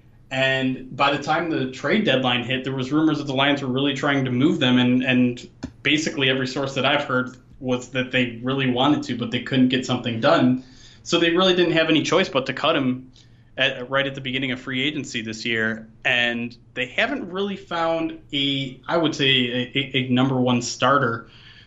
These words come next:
to fill his role. They, they did sign Luke Wilson out of Seattle, who has about a half a year experience as a starter. They also got Levine Toilolo, who's a good kind of two-way guy that can block and catch, but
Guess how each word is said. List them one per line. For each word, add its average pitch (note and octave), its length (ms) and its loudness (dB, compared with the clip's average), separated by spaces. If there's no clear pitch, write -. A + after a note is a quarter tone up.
to C#3 140 -4
fill C#3+ 260 0
his B2+ 80 -2
role. C3 380 2
They, A#2+ 100 -2
they A#2+ 160 -4
did C#3 200 -2
sign C#3 260 2
Luke C3 200 -4
Wilson B2+ 480 0
out A#2+ 160 2
of A#2 80 -4
Seattle, B2+ 460 2
who B2+ 140 -8
has A#2+ 160 2
about A#2 280 0
a A2 40 0
half B2+ 320 -2
a B2 40 -2
year B2 480 2
experience C3 640 0
as C3 140 0
a B2+ 80 -2
starter. C3 640 0
They B2 80 -2
also B2+ 140 -4
got A#2+ 180 -2
Levine C3 340 -2
Toilolo, D#3+ 720 4
who's C3 180 0
a B2+ 40 0
good C3 240 0
kind B2+ 140 0
of A2 120 -6
two-way D3 380 2
guy C3+ 260 2
that B2+ 140 -2
can B2 100 -8
block B2 400 0
and C3 280 -4
catch, C#3+ 440 -2
but A#2+ 320 -6